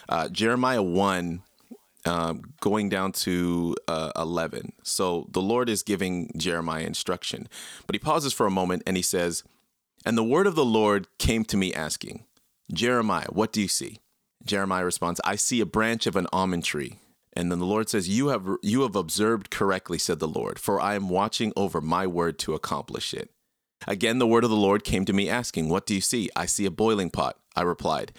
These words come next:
'and it is tilting toward us from the north.' Then the Lord said to me, 'Disaster from the north will be poured out on all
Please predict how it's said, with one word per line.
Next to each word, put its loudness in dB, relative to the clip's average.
'and 0
it -4
is -2
tilting -2
toward 0
us -2
from -2
the 0
north.' -6
Then 0
the 2
Lord 4
said 2
to 0
me, 4
'Disaster 0
from 2
the 4
north 2
will 0
be 0
poured 2
out 2
on 0
all 2